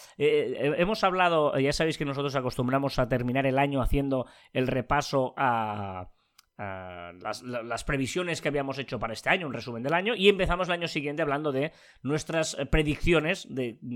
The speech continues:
qué va a ser a nivel de marketing y de redes sociales,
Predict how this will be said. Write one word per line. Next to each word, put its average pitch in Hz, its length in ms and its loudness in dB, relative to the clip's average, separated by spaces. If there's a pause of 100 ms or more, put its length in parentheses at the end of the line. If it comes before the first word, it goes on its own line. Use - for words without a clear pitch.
qué 143 100 2
va 135 120 2
a 139 40 2
ser 135 280 -2 (240)
a 104 100 -4
nivel 107 240 -4
de 110 80 -4
marketing 110 440 -2
y 107 100 -6
de 107 80 -4
redes 117 240 -6
sociales, 123 480 -4